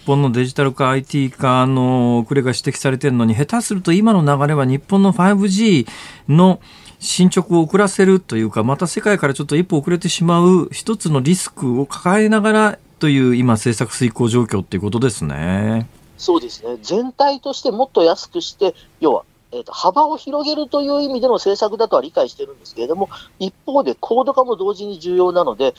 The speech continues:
Speaker 2: 高度化の方に対してどういうふうにお金を使うかという、えー、グランドプランが今ないという状況なのが残念なところですね。
Speaker 1: ちなみにさっきあの、iPhone新、し-、えー、新機種来週から発売ということなんですが、一番高いその、プロマックスっていくらなんですか？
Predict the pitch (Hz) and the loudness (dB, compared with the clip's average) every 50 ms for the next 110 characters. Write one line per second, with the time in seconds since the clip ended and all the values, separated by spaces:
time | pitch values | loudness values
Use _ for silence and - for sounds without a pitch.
0 | - - _ - - - 247 277 277 277 - 277 277 269 294 294 277 233 - - | -10 -20 _ -12 -6 -4 -4 -4 -4 -2 -2 -2 -2 -2 -4 -4 -6 -4 -4 -2
1 | 208 196 185 - - 220 131 165 190 208 185 170 165 180 185 214 190 139 127 - | -2 -2 -2 -4 -6 -4 0 2 2 2 2 -2 -6 -6 -4 -4 -4 -4 -2 -2
2 | 170 175 180 180 175 - - 202 190 160 - 135 127 - 135 175 214 233 226 220 | -2 -2 -2 -6 -8 -6 0 0 0 0 0 -4 -4 -4 -6 -8 -6 -8 -8 -8
3 | _ _ _ _ _ _ _ _ - 160 156 143 127 131 190 220 220 226 - - | _ _ _ _ _ _ _ _ -2 -2 -2 -2 0 0 -2 0 0 0 -2 -2
4 | 220 147 117 117 110 107 123 165 233 247 - - 143 123 117 107 117 123 117 113 | -2 -2 -6 -10 -10 -8 -6 -6 -6 -6 -4 -4 -4 -4 -4 -4 -4 -4 -4 -2
5 | - 135 123 120 110 107 101 107 104 101 - 131 127 123 117 104 104 - - - | -4 -4 -4 -4 -4 -6 -6 -10 -8 -2 -2 -2 -2 -2 -6 -10 -12 -14 -14 -20
6 | 85 _ - - - 113 117 - - - 226 233 254 233 233 226 226 226 214 - | -20 _ -20 -20 -20 -20 -18 -10 -4 0 2 2 2 2 2 2 2 2 2 0
7 | 254 240 226 - 180 170 147 143 143 143 131 127 123 120 120 131 156 175 175 - | -2 -4 -2 0 0 0 2 2 2 2 2 2 0 0 2 2 2 2 2 2
8 | - 127 120 110 - - 135 131 131 117 113 123 127 123 113 - 131 - 123 123 | 2 0 0 0 0 0 0 0 0 0 0 0 -2 -2 -4 -4 -4 -4 -2 0
9 | 123 117 117 113 110 - 143 139 135 - - 123 110 123 127 123 - 135 120 135 | 0 2 0 0 0 0 -2 -2 -2 -2 -6 -2 -2 -2 0 -2 -2 -4 -4 -2
10 | 120 117 104 117 - - 117 120 113 107 120 117 113 - 110 107 98 95 92 - | -4 -2 -4 -4 -6 -4 -4 -2 -2 -2 -4 -6 -4 -2 -2 -2 0 -2 -4 -4
11 | - 107 110 120 143 - - 208 196 240 233 226 196 226 214 214 226 214 175 143 | -4 -2 -2 -2 -2 -2 -2 0 2 2 2 2 2 0 0 0 2 0 0 0
12 | - 131 120 113 113 107 98 - - - - - _ - - 180 214 214 226 226 | 0 -2 0 0 0 -2 -2 -6 -14 -20 -20 -20 _ -2 2 2 4 4 2 0
13 | 220 - - - - 127 - - 135 143 160 143 117 104 90 78 - - - - | -2 -4 -8 -8 -8 -6 -4 -2 -2 0 2 0 0 0 -4 -6 -10 -16 -18 -18